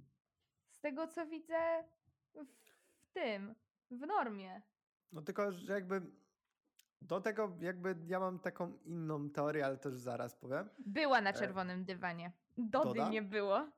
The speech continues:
Speaker 1: E, nie, Dody nie było, Maria Sadowska była. Doda była, <laughs> to jest
Speaker 2: A
Speaker 1: najlepsze.
Speaker 2: Duda była na
Speaker 1: Wycięli
Speaker 2: imprezie
Speaker 1: ją z kartonu.
Speaker 2: rozwodowej.
Speaker 1: Tak, wycięli ją z kartonu na premierze, a Doda była na imprezie rozwodowej.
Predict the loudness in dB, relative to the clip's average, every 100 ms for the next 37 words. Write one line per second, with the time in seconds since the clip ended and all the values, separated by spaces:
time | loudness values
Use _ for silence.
0 | _ 0 2 4 4 4 4 2 0 0
1 | 0 2 2 4 4 2 0 -2 -2 -4
2 | 0 0 2 0 0 -2 -4 -8 2 6
3 | 8 8 4 4 -2 0 6 6 4 -2
4 | -4 2 6 6 6 8 8 4 -4 2
5 | 6 6 6 8 8 10 10 10 8 8
6 | 8 8 8 10 10 8 -2 -18 _ _
7 | _ _ _ _ 6 6 6 6 8 6
8 | 6 4 4 6 4 6 4 6 6 6
9 | 4 4 0 4 4 6 4 8 6 6
10 | 2 4 6 4 4 0 0 0 2 0
11 | 0 0 0 2 0 0 -4 -6